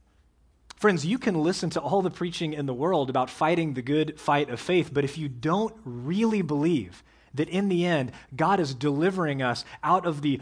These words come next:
broken kingdom of this world and into his heavenly kingdom secure in Christ, you're never gonna put on the gloves and enter into the ring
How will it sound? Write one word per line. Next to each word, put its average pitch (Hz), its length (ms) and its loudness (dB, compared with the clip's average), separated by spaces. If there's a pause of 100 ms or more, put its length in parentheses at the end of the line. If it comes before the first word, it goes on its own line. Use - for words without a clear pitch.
(120)
broken 156 760 0
kingdom 185 460 -2
of 147 200 -4
this 139 220 -4
world 139 380 0 (160)
and 156 160 2
into 196 420 0
his 143 220 -2
heavenly 180 400 0
kingdom 151 420 -4
secure 180 720 -2 (180)
in 143 200 -4
Christ, 165 420 2 (140)
you're 196 240 2
never 196 340 0
gonna 180 180 0
put 185 200 -6
on 165 180 2
the 143 80 0
gloves 156 420 0
and 147 120 -2
enter 170 320 0
into 160 260 -2
the 147 100 -2
ring 160 500 0